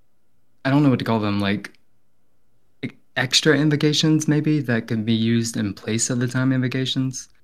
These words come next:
once you hit a certain point. Like, uh, let's say, let's say, like, I can't think of an example invocation right now, but let's say they add this extra invocation. It's a mechanical invocation.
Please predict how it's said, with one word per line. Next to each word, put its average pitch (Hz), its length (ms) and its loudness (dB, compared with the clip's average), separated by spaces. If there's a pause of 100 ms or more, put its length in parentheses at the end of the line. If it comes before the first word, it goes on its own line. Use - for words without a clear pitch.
(300)
once 110 220 -4
you 104 100 0
hit 101 180 -2
a 113 60 -2
certain 120 360 -2
point. 127 280 -2
Like, 104 240 -4 (1500)
uh, 113 580 0 (100)
let's 120 220 -4
say, 117 420 2
let's 120 200 -2
say, 120 260 2
like, 101 220 -2 (1200)
I 123 80 0
can't 117 240 0
think 101 160 -4
of 92 60 -6
an 95 100 -2
example 101 400 -4
invocation 101 480 -4
right 113 100 0
now, 120 160 2
but 123 100 0
let's 117 160 0
say 120 120 2
they 113 180 2
add 107 160 -4
this 110 180 -4
extra 113 260 -2
invocation. 110 500 -2
It's 110 160 -4
a 110 40 -2
mechanical 113 460 -2
invocation. 117 640 -2